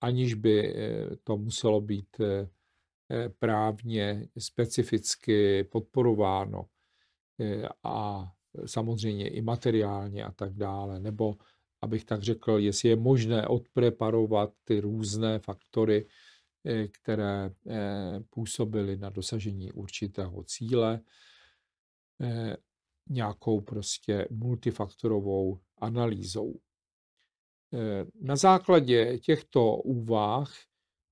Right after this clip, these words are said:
eh, se, eh, jako, eh, kontrární pojetí postavilo především to nákladové pojetí, rozvíjené samozřejmě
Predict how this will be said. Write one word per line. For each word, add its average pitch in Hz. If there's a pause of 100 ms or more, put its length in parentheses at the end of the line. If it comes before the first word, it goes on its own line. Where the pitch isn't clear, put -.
(180)
eh, 127
se, 135 (200)
eh, 127 (680)
jako, 123 (520)
eh, 90 (1500)
kontrární 139
pojetí 135
postavilo 135
především 123
to 107
nákladové 110
pojetí, 123
rozvíjené 127
samozřejmě 117